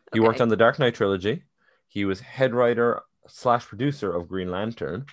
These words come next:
Speaker 1: He worked on
Speaker 2: Yeah.
Speaker 1: Man of Steel with Zack Snyder, Batman versus Superman, and Justice League. He's, he's been a big writer in all their movies, basically.
Speaker 2: Okay.
Speaker 1: Basically, he's been doing interviews this week talking about why he thinks Marvel works while the D C movies have been struggling for so long.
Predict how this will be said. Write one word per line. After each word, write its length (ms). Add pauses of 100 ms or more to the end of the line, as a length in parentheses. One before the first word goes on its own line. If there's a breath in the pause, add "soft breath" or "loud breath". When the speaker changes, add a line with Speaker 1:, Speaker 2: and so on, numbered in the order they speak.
(540 soft breath)
Speaker 1:
He 80
worked 220
on 120
Speaker 2:
Yeah. 60
Speaker 1:
Man 160
of 80
Steel 260
with 140
Zack 260
Snyder, 360
Batman 440
versus 220
Superman, 420 (100)
and 240
Justice 360
League. 220
He's, 200
he's 260
been 140
a 40
big 180
writer 300
in 80
all 240
their 140
movies, 340
basically. 520 (640)
Speaker 2:
Okay. 480 (260)
Speaker 1:
Basically, 320
he's 120
been 120
doing 140
interviews 340
this 180
week 140
talking 240
about 220
why 160
he 260
thinks 260
Marvel 520
works 580
while 180
the 120
D 160
C 200
movies 340
have 100
been 120
struggling 520
for 140
so 200
long. 280